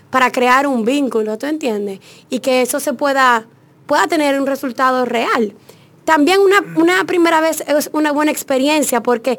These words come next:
te empuja a someterte a un proceso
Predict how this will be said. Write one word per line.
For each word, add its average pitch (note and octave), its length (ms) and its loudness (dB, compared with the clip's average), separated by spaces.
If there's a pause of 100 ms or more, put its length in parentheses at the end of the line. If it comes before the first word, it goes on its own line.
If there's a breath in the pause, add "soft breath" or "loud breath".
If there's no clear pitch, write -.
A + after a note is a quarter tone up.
(460 loud breath)
te C#4+ 240 2
empuja D4 680 0
a B3+ 300 2
someterte C4+ 680 -2
a A#3 120 0
un B3+ 180 -2
proceso B3+ 680 -2